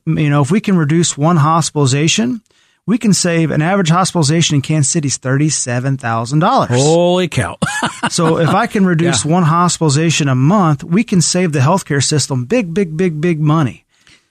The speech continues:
Speaker 1: Um,
Speaker 2: And, and with, with a-, as hot of a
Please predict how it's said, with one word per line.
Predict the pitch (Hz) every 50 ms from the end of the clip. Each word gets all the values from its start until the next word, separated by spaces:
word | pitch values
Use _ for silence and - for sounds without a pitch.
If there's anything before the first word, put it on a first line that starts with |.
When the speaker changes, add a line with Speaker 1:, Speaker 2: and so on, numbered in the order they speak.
| _ _ -
Speaker 1:
Um, | 143 139 135 131 127 123 120 123
Speaker 2:
And, | 160 175 -
and | 175 175 170 165
with, | 190 208 185 - - -
with | 156 156 170 165 - -
a-, | 170 160 151 156 - 135
as | 139 127
hot | - - - 175 202 214
of | 202 156
a | 139 131